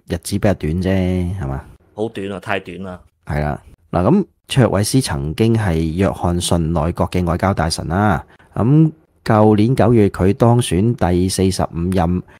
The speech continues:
Speaker 1: 英國首相。同年，啊，好搞笑啊，係同年啊，你記住啊，<laughs> 係同年啊。不過最搞笑呢，啊，舊年九月就當選，十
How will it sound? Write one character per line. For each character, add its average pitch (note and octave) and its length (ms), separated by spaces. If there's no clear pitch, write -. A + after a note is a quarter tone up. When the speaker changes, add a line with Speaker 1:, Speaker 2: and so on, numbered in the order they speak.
Speaker 1:
英 A#2+ 280
國 F#2+ 220
首 - 180
相。 F2+ 440
同 A#2 400
年， A#2+ 220
啊， F#2+ 140
好 G2+ 80
搞 E2+ 180
笑 E2+ 200
啊， D#2 140
係 A#2 180
同 F2+ 340
年 F2 180
啊， A#2+ 200
你 F2+ 80
記 E2+ 140
住 D#2 120
啊， D#2 80
<laughs> - 1200
係 A#2 140
同 D#2+ 280
年 D#2 160
啊。 D2+ 280
不 B2 120
過 A2+ 120
最 G2+ 180
搞 F#2 200
笑 G#2 160
呢， G#2+ 140
啊， C#2+ 220
舊 F2+ 260
年 A2+ 180
九 F#2+ 200
月 F#2+ 120
就 E2 180
當 G#2+ 200
選， F#2 200
十 - 140